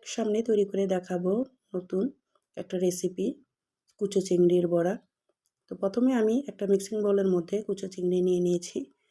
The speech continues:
দেখতে পাচ্ছেন একদম ছোট ছোট যে চিংড়িটা সাদা পাওয়া যায়, ওই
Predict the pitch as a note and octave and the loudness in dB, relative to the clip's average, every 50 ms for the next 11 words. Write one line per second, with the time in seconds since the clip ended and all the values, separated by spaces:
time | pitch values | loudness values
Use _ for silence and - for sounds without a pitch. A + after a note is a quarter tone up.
0 | _ _ _ _ - F#3 F3 F3+ - F3 F3+ F#3 - - - F#3+ - - G3 F3+ | _ _ _ _ -10 -10 -8 -8 -10 -12 -12 -12 -14 -10 -10 -10 -8 -6 -6 -6
1 | F3+ F3 F3+ A3 A#3 A#3 - A#3+ A#3 G#3 - A3 - A#3 F#3+ G3 G#3 G3+ G#3 - | -6 -6 -6 -6 -6 -6 -6 -6 -6 -6 -6 -6 -10 -6 -2 0 0 0 0 2
2 | F#3 F#3 F#3 G3 G3 G3 F#3+ F#3 G3+ B3 - - - - - F#3+ F3 F3+ F3 F3 | 2 4 4 4 2 2 0 -4 -6 -6 -10 -16 -16 -10 -8 -8 -8 -8 -8 -10
3 | G#3+ A#3 _ _ _ _ _ _ _ _ _ _ _ _ _ _ _ - F#3+ F3+ | -10 -12 _ _ _ _ _ _ _ _ _ _ _ _ _ _ _ -8 -4 -2
4 | F3+ F3 F3 F#3 F#3+ F#3+ - G#3 G#3 | -2 -2 0 -2 -2 -2 0 0 -2